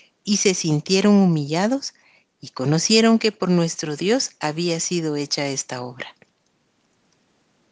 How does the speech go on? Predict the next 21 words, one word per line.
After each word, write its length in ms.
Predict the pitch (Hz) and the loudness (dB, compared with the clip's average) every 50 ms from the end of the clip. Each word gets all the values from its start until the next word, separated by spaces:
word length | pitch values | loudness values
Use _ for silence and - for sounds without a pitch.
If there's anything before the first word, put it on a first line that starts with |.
| _ _ _ _ _ _ _ _ _ _ - | _ _ _ _ _ _ _ _ _ _ -2
Asimismo, 500 | - 202 196 - 262 254 247 240 233 233 | -2 -2 2 6 6 8 8 8 8 6
en 100 | 233 220 | 6 4
aquellos 400 | 196 185 - 190 185 190 190 185 | 4 2 -2 -2 -2 -2 -2 -2
días 380 | - 185 185 185 190 190 - _ - | -2 -4 -2 -2 -4 -4 -8 _ -6
iban 320 | - 190 190 196 196 190 | -6 -4 -2 0 2 4
muchas 460 | 185 180 185 190 190 - 196 185 - | 4 4 4 4 2 0 -4 -6 -6
cartas 420 | - - 170 175 - - 196 196 185 | -4 -4 -4 -4 -4 -4 -6 -4 -2
de 80 | 185 | -2
los 160 | 175 160 156 | -4 -4 -6
principales 640 | - - 160 156 156 - - - - 156 165 180 185 175 | -6 -2 -2 -2 -2 -4 -8 -6 -4 -4 -2 -2 -2 -2
de 120 | 180 175 | -2 -4
Judá 420 | - - 147 147 147 151 156 160 | -4 -6 -8 -6 -4 -2 -2 -2
a 60 | 170 175 | -2 -4
Tobías, 640 | - - 156 139 147 170 185 220 240 240 - - _ _ _ - - - _ - | -4 -8 -8 -6 -6 -4 -2 -2 -2 -2 -4 -8 _ _ _ -20 -20 -20 _ -10
y 80 | - 165 | -8 -6
las 240 | 165 160 151 156 151 | -4 -4 -4 -4 -4
de 120 | 156 151 | -4 -6
Tobías 580 | - - 147 139 147 175 196 214 226 233 214 - | -4 -4 -6 -4 -2 0 2 2 2 0 0 -2
venían 440 | 156 147 151 156 160 160 156 156 151 | -2 0 2 2 2 2 2 0 -2
a 100 | 143 143 | -2 -4
ellos. 400 | 143 135 123 113 - - - _ | -4 -4 -6 -6 -8 -10 -10 _